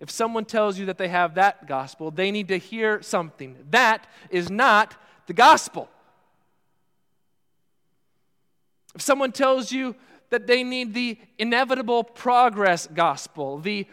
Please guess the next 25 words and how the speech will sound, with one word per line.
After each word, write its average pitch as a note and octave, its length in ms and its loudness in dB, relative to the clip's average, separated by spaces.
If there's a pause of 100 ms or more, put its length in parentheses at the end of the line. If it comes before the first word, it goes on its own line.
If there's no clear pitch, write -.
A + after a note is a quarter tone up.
(120)
we C4 280 -2
are G#3+ 240 4
all A#3+ 260 2
moving A3+ 420 -6
forward A#3+ 1040 0
and F#3 140 0
inevitably A#3 640 -2
becoming A3 460 -8
better A3+ 420 2
humans G#3+ 680 -8
gospel, D3+ 720 -4 (340)
if E3+ 100 -10
someone C4 300 -2
tells C4+ 320 2
you A#3 80 -6
that A3+ 100 -2
they A#3+ 120 0
have G#3+ 260 4
that A#3+ 260 4
gospel, G3+ 480 2
they A3 160 -2
need C#4+ 120 -6
to A#3+ 80 -6
hear C4+ 180 -4
something. E3 480 -4